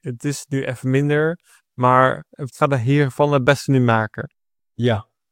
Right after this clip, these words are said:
Speaker 2: omdat ik ook wel de opvatting heb, of ik, ik weet dat het beetje bij beetje het blijft, eh, verbeteren. Dus ik heb in het begin slecht bijgelegen, maar daardoor gewoon continu niet te treuren, maar te blijven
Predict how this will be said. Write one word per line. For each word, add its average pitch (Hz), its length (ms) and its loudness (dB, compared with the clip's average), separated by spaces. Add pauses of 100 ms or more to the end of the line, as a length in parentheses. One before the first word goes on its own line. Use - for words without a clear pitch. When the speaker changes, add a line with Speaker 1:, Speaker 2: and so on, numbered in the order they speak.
Speaker 2:
omdat 123 300 -2
ik 131 160 -6
ook 131 180 -2
wel 117 200 -2
de 110 60 -6
opvatting 131 580 -4
heb, 127 180 0 (380)
of 107 180 -12
ik, 135 180 -2
ik 127 200 -4
weet 143 440 0 (140)
dat 117 200 -6
het - 320 -8 (320)
beetje 131 560 0
bij 120 180 0
beetje 127 440 0
het 117 240 0
blijft, 117 560 -2
eh, 110 120 -2
verbeteren. 104 840 0 (300)
Dus 107 140 -8
ik - 80 -10
heb 135 180 -4
in 123 60 0
het 110 80 -10
begin 131 320 0
slecht 131 380 -2
bijgelegen, 110 840 0
maar 113 260 -4
daardoor 127 420 0
gewoon 127 440 -4
continu 127 680 0
niet 135 260 -4
te 104 200 -10
treuren, 135 760 4
maar 117 360 -2
te - 380 -20
blijven 120 440 2